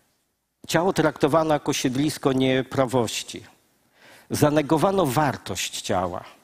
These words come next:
I to przez wieki takie spojrzenie funkcjonowało w myśleniu wielu osób. To, co było związane z ciałem, uznawano za godne pogardy.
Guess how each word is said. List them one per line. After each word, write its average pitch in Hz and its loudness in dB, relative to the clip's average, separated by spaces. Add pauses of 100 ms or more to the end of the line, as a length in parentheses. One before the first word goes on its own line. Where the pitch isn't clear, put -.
(760)
I 135 0
to 180 2
przez 123 -2
wieki 123 0
takie 139 0 (200)
spojrzenie 131 0 (1080)
funkcjonowało 139 0
w 107 -2
myśleniu 147 0
wielu 160 2
osób. 110 -6 (220)
To, 170 2
co 180 2
było 160 4
związane 147 2
z - -4
ciałem, 160 2 (300)
uznawano 143 2
za 135 2
godne 131 0
pogardy. 110 -2